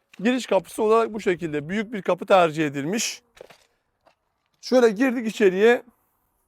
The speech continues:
Girdiğimiz gibi bizi bu şekilde bir otopark alanı karşılıyor dostlar.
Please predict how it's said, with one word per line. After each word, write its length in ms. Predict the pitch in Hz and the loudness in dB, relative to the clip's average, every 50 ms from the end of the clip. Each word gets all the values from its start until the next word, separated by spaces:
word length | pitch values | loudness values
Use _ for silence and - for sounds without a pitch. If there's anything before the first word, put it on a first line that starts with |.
| _ _ _ _ _ _ _ _ _ _ _ _ _ _ _ _ _ _ _ _ _ _ _ _ _ _ _ _ _ _ - 175 160 | _ _ _ _ _ _ _ _ _ _ _ _ _ _ _ _ _ _ _ _ _ _ _ _ _ _ _ _ _ _ -16 -8 -4
Girdiğimiz 580 | 196 262 285 285 240 247 240 226 220 208 196 | -2 0 0 0 0 -2 -2 -2 -4 -6 -6
gibi 280 | 185 214 214 269 254 208 | -6 -6 -4 -4 -4 -4
bizi 220 | 233 214 240 226 | -4 -4 -4 -4
bu 80 | 226 240 | -4 -2
şekilde 480 | - 220 214 170 196 208 214 247 247 | 0 -2 -2 -2 -4 -4 -2 -2 -2
bir 240 | 202 247 262 240 - - - _ _ _ _ _ _ _ _ _ _ _ _ _ _ | 0 -2 -4 -4 -6 -14 -20 _ _ _ _ _ _ _ _ _ _ _ _ _ _
otopark 540 | - 233 240 - 247 214 - 247 240 240 - | -4 -2 0 0 0 4 6 6 6 6 6
alanı 240 | 214 196 190 202 185 | 4 4 4 2 2
karşılıyor 400 | - 165 143 135 - 143 143 147 | 2 0 0 0 -2 -4 -2 -2
dostlar. 480 | 170 156 - 151 131 123 - - _ | -2 -2 -2 -2 -4 -4 -6 -12 _